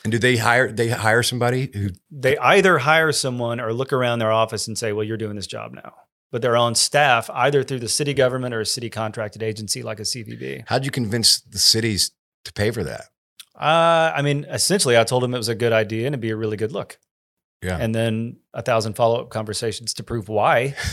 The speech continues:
Speaker 1: <laughs>
Speaker 2: And they asked how much money I was gonna give them, and I said, "Absolutely no money." I, I said, "You're going to do this
Speaker 1: That's a
Speaker 2: bec-"
Speaker 1: tough sell, dude.
Speaker 2: There's no tougher sell
Speaker 1: <laughs>
Speaker 2: than going into a group that has no idea what you're talking about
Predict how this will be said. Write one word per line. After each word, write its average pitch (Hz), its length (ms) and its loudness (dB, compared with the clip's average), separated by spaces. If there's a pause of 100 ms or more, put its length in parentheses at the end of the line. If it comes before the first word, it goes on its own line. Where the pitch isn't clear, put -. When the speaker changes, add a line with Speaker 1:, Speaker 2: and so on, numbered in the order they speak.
(180)
Speaker 1:
<laughs> - 420 -2
Speaker 2:
And 120 120 2
they 123 120 8
asked 117 260 6
how 120 80 0
much 120 220 -2
money 131 180 0
I 131 60 4
was 110 100 0
gonna 113 160 -2
give 113 160 -2
them, 135 80 -6
and 117 80 -2
I 104 40 -2
said, 110 160 -4
"Absolutely 123 520 -4
no 113 160 -6
money." 113 400 -8 (200)
I, 123 180 -2 (140)
I 123 120 4
said, 123 360 0
"You're 165 300 0
going 151 380 -2
to 127 100 -8
do 165 240 -2
this 123 240 2
Speaker 1:
That's 139 140 4
a 135 40 2
Speaker 2:
bec-" - 80 -4
Speaker 1:
tough 127 200 6
sell, 117 340 4
dude. 98 320 -2 (100)
Speaker 2:
There's 131 300 2
no 131 680 2 (100)
tougher 120 320 0
sell 110 320 0 (540)
Speaker 1:
<laughs> 185 520 2
Speaker 2:
than 135 160 0
going 139 360 4
into 131 360 0
a 113 80 2
group 123 420 0
that 113 120 0
has 110 200 -2
no 131 220 2
idea 131 220 2
what 120 60 -8
you're 113 100 -6
talking 120 360 2
about 104 320 4